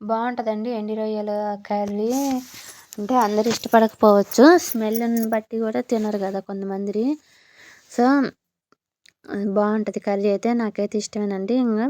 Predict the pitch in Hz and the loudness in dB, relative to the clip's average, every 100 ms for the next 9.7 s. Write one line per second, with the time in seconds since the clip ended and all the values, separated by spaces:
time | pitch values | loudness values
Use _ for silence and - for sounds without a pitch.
0 | 302 _ - - - - 208 208 208 254 | -6 _ -20 -20 -20 -12 -4 -2 -2 -2
1 | 262 - 214 214 226 220 - 233 214 214 | -2 -2 0 0 0 -2 -2 0 0 0
2 | 208 208 208 214 - 226 190 - 214 196 | -2 -2 -2 -4 -2 -2 -2 -2 -2 0
3 | 190 190 180 233 285 - _ - - - | -2 -2 0 2 2 -2 _ -20 -20 -8
4 | 208 214 220 208 202 262 262 208 196 208 | -2 0 0 0 0 2 2 0 -2 0
5 | 202 196 208 277 302 _ _ - _ 220 | 0 0 0 0 -2 _ _ -20 _ -6
6 | 214 220 214 262 - 220 - - 233 220 | -2 -2 0 -2 -2 -4 -4 -6 -2 0
7 | 226 269 269 240 143 _ _ _ _ _ | 0 2 2 0 -4 _ _ _ _ _
8 | _ 220 214 - 202 196 202 226 220 226 | _ -4 -4 -2 -2 -2 0 2 6 6
9 | 226 220 - - 214 220 285 | 4 2 -2 -4 -2 0 2